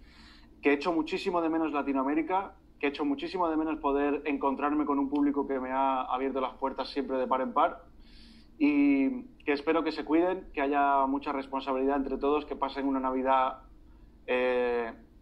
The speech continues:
lo mejor que se pueda. Y de nuevo, espero que disfruten del disco y de mi música, que para eso estoy aquí. Un beso.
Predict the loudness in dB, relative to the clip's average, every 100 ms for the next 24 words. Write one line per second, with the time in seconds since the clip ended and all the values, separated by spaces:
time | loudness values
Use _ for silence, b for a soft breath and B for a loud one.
0 | -20 -20 -18 -8 -2 2 2 0 0 0
1 | 0 -2 -2 0 4 4 0 -6 -20 b
2 | b b -2 2 2 0 0 4 2 2
3 | -4 -6 -4 -4 -4 -6 -4 -2 -2 -2
4 | -2 -4 -10 -10 -20 -20 -20 -12 -6 -6
5 | -6 -8 -10 -12 -12 -8 -8 -8 -10 -10
6 | -10 -14 -12 -6 -6 -6